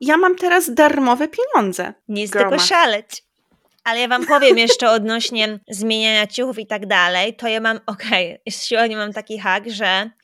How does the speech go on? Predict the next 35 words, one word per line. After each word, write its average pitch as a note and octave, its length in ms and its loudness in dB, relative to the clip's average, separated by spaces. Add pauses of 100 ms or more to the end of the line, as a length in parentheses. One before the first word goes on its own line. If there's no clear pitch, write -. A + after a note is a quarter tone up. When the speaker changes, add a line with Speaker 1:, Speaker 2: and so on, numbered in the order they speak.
Speaker 2:
jakby A3+ 420 0
stanik C4 420 -2
zawsze A#3 520 0 (200)
sta-, - 260 -14
zmieniam G#3+ 440 -6
jakby G#3 220 -6
po G#3+ 140 -10
treningu, G#3+ 500 -4
jakby F#3+ 260 -4
nie G#3 160 -6
idę G#3 100 -8
na G3+ 100 -6
siłownię G3+ 380 -8
w - 40 -16
tym G3+ 140 -10
samym G3 280 -8
staniku, G3 540 -4 (200)
ale G3+ 180 -2
jak G3 160 -2
na G#3+ 100 -10
przykład, G#3+ 640 -2
powiedzmy, A3 340 -2
dzisiaj G#3+ 280 -4
ćwiczyłam G#3 600 -4
w G#3 80 -8
jednym G#3+ 320 -2
zestawie, G3+ 560 0 (320)
a G3+ 80 -4
jutro G#3+ 220 -6
mam G#3 160 -4
tylko G3+ 180 -8
cardio A3+ 380 0
na F#3+ 80 -2
moim F#3+ 280 -4
pelatonie, G3+ 720 0